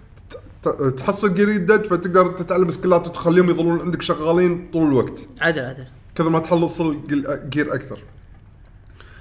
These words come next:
Speaker 1: فهذا هو كلام اللعبة، يعني، اللعبة ها صراحة وايد تستاهل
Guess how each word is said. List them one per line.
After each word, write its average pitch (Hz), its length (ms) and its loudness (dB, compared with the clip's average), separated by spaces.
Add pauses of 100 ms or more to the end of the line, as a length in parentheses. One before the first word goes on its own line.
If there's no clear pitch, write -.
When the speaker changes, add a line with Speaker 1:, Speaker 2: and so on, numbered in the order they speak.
(160)
Speaker 1:
فهذا 208 400 6
هو 185 200 10
كلام 180 240 6
اللعبة، 156 240 6
يعني، 127 120 6
اللعبة 175 240 6
ها 160 120 4
صراحة 170 340 0
وايد 170 300 2
تستاهل 170 500 2